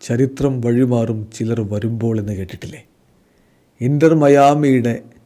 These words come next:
ചരിത്രം തിരുത്തി എഴുതുകയാണ് ലിയോ മെസ്സി.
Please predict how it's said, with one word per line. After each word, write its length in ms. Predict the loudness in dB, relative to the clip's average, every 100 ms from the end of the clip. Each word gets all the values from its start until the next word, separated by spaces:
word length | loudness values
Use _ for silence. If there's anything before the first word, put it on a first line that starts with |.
| _ _ -10
ചരിത്രം 460 | -4 -4 -4 -4 -6 -8 -8
തിരുത്തി 320 | -8 -6 -6
എഴുതുകയാണ് 600 | -6 -4 -2 -2 -4 -6 -6
ലിയോ 220 | -6 -6 -6
മെസ്സി. 280 | -8 -10 -14